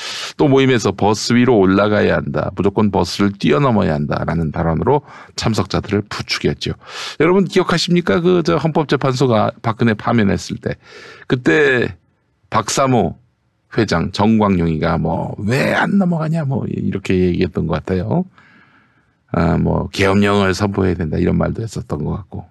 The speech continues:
네. <laughs> 네. 그래서 구속됐잖아요. 감옥 갔어요. 어? 빤스 또 가야지. 빤스가 뭐라고 빤스를 봐줘. 어, 당연히 가야지. 예?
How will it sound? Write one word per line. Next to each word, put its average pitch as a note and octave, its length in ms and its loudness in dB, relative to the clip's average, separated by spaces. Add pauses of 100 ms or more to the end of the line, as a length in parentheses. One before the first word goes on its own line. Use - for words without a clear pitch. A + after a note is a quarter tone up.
(120)
네. G2+ 260 -8 (340)
<laughs> E3+ 80 2 (1900)
네. E2 240 0 (460)
그래서 E3+ 220 2
구속됐잖아요. A2+ 1040 -2
감옥 A#2 240 2
갔어요. - 320 -2 (440)
어? C#3 160 -2 (1400)
빤스 F3+ 340 2
또 F#3+ 100 4
가야지. F#2+ 500 0 (440)
빤스가 E3+ 380 2
뭐라고 C#3 480 2 (220)
빤스를 A#2+ 340 2
봐줘. F#2 360 0
어, G#2 400 -4 (100)
당연히 F#2 260 0
가야지. - 420 -8 (320)
예? - 40 0